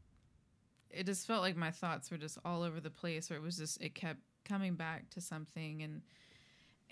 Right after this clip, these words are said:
and I just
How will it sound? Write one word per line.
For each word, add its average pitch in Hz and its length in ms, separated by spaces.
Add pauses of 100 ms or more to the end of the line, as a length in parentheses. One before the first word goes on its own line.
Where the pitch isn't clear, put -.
(140)
and 151 540 (1200)
I 151 240 (3500)
just 170 280